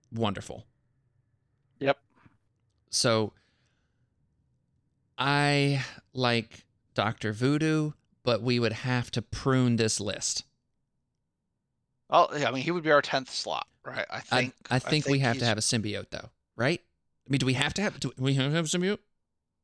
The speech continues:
Speaker 2: They don't have to.
Speaker 1: Do we, I mean, do we have
Speaker 2: Right.
Speaker 1: to?
Speaker 2: Right? Like, how, how often do you think your opponent's gonna be bringing demons? And he's immune to Incinerate, and he's the only one we have immune to Incinerate right now.
Speaker 1: Yeah, yeah.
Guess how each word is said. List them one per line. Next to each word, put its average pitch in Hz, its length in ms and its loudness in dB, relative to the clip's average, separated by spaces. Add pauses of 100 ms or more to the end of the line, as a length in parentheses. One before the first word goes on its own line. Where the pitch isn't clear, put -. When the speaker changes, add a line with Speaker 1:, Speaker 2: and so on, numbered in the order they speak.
(520)
Speaker 2:
They - 80 -6
don't 214 160 2
have 226 260 6
to. 269 200 0 (140)
Speaker 1:
Do 151 100 -4
we, 151 100 2
I 147 60 -4 (140)
mean, 131 140 -10
do 131 80 -2
we 127 80 0
have 180 160 0
Speaker 2:
Right. 262 240 0
Speaker 1:
to? 247 240 -4 (480)
Speaker 2:
Right? 185 280 6 (160)
Like, - 260 0 (540)
how, - 220 2
how 226 300 6
often 190 300 4
do 165 80 -2
you 160 40 0
think 170 240 -4
your 156 80 -2
opponent's 151 380 -2
gonna 127 160 -8
be 131 100 -6
bringing 120 420 -6 (160)
demons? 143 680 -2 (160)
And 131 140 -8
he's 185 260 -2
immune 170 280 -4
to 165 120 -6
Incinerate, 123 760 -2
and 113 80 -10
he's 165 280 -8
the - 180 -10 (180)
only 185 340 -2
one 160 200 0
we 151 80 -2
have 139 220 2
immune 120 260 -10
to 120 60 -10
Incinerate 104 500 -8
right - 180 -10
now. - 160 -6
Speaker 1:
Yeah, 160 240 -4 (240)
yeah. 147 240 -8